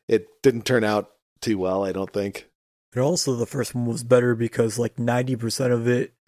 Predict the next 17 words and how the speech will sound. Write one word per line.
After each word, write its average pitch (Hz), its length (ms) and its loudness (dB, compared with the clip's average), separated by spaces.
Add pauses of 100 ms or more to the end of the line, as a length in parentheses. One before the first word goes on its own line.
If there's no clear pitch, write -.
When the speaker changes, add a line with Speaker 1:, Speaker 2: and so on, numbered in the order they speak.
(360)
Speaker 2:
was 131 220 -2
just 120 260 -2
action 113 460 0
shots, 147 560 -4
no 113 320 0
words. 120 640 0 (300)
It 139 40 -4
was 123 160 2
only, 127 160 6
Speaker 1:
Yeah. 127 140 6
Speaker 2:
like, 123 240 4
all 123 260 6
of 110 100 0
her 123 160 0
past 117 560 0
with 113 300 -2
her 113 440 0